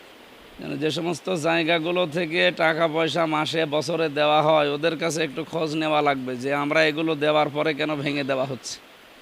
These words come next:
এরপরে বাংলাদেশ জামাত ইসলামী তো অন্যান্য দলের মতো না, এরা একটা মানবিক সংগঠন, এই হিসাবে আপনাদের পাশে দাঁড়িয়েছে। রাষ্ট্রের বিরুদ্ধে যাওয়া তো আমাদের সম্ভব না।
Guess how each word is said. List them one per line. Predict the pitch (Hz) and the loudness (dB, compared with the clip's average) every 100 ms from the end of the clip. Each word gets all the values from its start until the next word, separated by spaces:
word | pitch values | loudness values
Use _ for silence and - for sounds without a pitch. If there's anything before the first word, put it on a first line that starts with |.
| - - - - - - | -20 -20 -20 -20 -20 -6
এরপরে | 151 147 165 | -4 0 0
বাংলাদেশ | 160 160 160 156 151 | 2 2 4 2 2
জামাত | 151 156 139 | 2 2 0
ইসলামী | 160 143 160 160 160 | -2 -2 -2 -2 0
তো | 165 165 113 - - - - - - - - - - - - - - - - - | 0 0 0 -4 -16 -20 -20 -20 -20 -20 -20 -20 -20 -20 -20 -20 -20 -20 -12 -2
অন্যান্য | 165 165 175 180 180 | 2 4 4 4 4
দলের | 165 165 165 | 4 6 4
মতো | 151 160 190 | 2 0 -2
না, | 160 135 127 - - | 0 0 -2 -10 -8
এরা | 151 156 | 2 4
একটা | 156 165 | 4 4
মানবিক | 156 156 151 151 | 2 2 2 0
সংগঠন, | - 156 151 156 170 165 | 0 0 0 0 0 2
এই | 160 | 2
হিসাবে | 156 151 180 165 170 160 - 143 | 2 2 0 4 6 4 2 -2
আপনাদের | 139 156 151 143 | 0 0 0 0
পাশে | 147 147 151 | -2 -2 2
দাঁড়িয়েছে। | 143 143 143 143 | 2 4 2 0
রাষ্ট্রের | 147 156 - 170 151 | 2 2 2 -2 -2
বিরুদ্ধে | 151 175 156 180 | -2 -4 -4 -4
যাওয়া | 160 170 160 | 0 2 2
তো | 170 160 | 0 -2
আমাদের | 160 156 | -2 -4
সম্ভব | 143 156 147 135 117 | -6 -6 -4 -4 -4
না। | 117 | -10